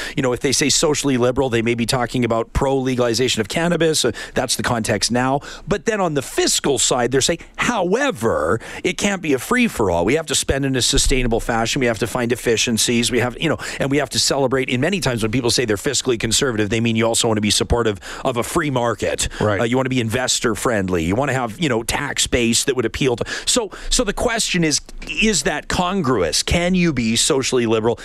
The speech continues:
Speaker 1: and fiscally conservative? Because it's pretty hard to demand that a free market should rule all and taxes should be as low as possible, but you should also make sure that you, you know, in a healthy manner, fund education and healthcare. So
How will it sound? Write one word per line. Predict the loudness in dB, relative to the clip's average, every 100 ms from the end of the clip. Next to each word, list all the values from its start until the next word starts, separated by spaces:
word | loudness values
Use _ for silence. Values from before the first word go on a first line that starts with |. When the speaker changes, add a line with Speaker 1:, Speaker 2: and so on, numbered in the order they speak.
| -4
Speaker 1:
and | -4
fiscally | 0 0 0 0 0
conservative? | 0 0 0 -2 -6 -4
Because | -2 0
it's | -2 -2
pretty | 0 2
hard | 2 0 -2
to | -2
demand | 0 0 0 0 -4 -8 -16 -4
that | -2 -2 -4
a |
free | -2 0 2
market | 2 0 0
should | 0 0 0
rule | 2 2 2
all | 2 2 0 -4 -4
and | -2
taxes | 0 -2 -4 -2 0
should | 0
be | 2
as | 0
low | 0 0
as | 0 0
possible, | -2 0 0 0 -4 -6
but | -2
you | 0
should | 0 2
also | 2 0 0
make | 0 0
sure | 0
that | 0 -2
you, | -4 -4
you | -4 -2
know, | 0
in | 0
a | -2
healthy | -4 -2 0
manner, | 0 0
fund | -2 -2 0
education | 0 0 -2 0 0 0
and | 0
healthcare. | -2 0 0 0
So | 0